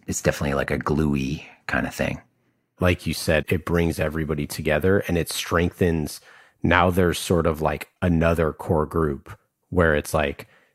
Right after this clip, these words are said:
Speaker 2: these are all the people who met in person. And so, like, if all these people are gonna have each other's backs, if, you know, the newcomers that come in, that join the,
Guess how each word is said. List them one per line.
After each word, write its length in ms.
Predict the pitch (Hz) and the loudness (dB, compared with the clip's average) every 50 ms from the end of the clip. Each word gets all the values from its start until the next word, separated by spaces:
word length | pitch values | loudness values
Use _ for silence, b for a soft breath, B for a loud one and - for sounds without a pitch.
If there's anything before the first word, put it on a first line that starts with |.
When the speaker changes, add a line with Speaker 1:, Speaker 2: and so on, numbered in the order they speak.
| b b - | b b 4
Speaker 2:
these 180 | 101 98 98 110 | 4 6 6 6
are 80 | 110 | 6
all 80 | 98 101 | 6 6
the 120 | 101 98 | 4 2
people 340 | - - 104 90 - 101 76 | 2 2 0 0 2 0 0
who 100 | - 95 | 0 2
met 220 | 85 80 78 76 | 2 2 2 2
in 140 | 78 76 73 | 0 0 -2
person. 580 | - - 87 80 90 - - 110 107 107 110 - - - | -4 -2 -2 -2 -2 0 2 4 4 4 2 0 -2 -2
And 180 | 92 90 85 | -2 -2 0
so, 200 | - - 90 78 | 0 0 0 0
like, 320 | 73 73 71 71 69 - - B B B B B B | 0 0 -2 -2 -4 -6 -12 B B B B B B
if 140 | - 92 87 | 0 4 6
all 180 | 92 104 123 | 6 6 6
these 180 | 123 120 110 - | 6 4 4 4
people 240 | - 110 98 95 95 | 4 4 4 4 2
are 100 | 90 87 | 2 4
gonna 140 | 90 87 | 4 4
have 160 | 87 85 80 85 | 2 2 2 -2
each 160 | 82 - - | -2 0 0
other's 240 | 87 82 80 76 80 | 2 2 0 -2 -4
backs, 540 | 71 73 73 76 85 101 117 - - - - b b b b b b b b | -4 -2 -2 0 0 -2 -2 -2 -8 -16 -16 b b b b b b b b
if, 260 | - 98 90 - - | 2 2 2 2 0
you 80 | 92 87 | 2 4
know, 160 | 85 82 80 | 4 4 2
the 140 | 76 87 87 | 2 2 2
newcomers 920 | 87 90 92 101 104 104 - - - 92 90 87 82 82 80 78 73 - | 2 4 4 4 2 2 2 0 0 2 2 2 2 2 0 -2 -4 -2
that 180 | - 87 76 - | -4 -4 -4 -2
come 220 | - - 95 90 | -2 0 2 2
in, 260 | 85 82 80 78 76 76 | 2 2 0 -2 -2 -2
that 260 | 78 73 71 - - | -4 -4 -6 -8 -4
join 340 | - 101 85 85 85 85 82 | 0 2 2 4 2 2 0
the, 240 | 80 76 73 73 | 0 -2 -4 -4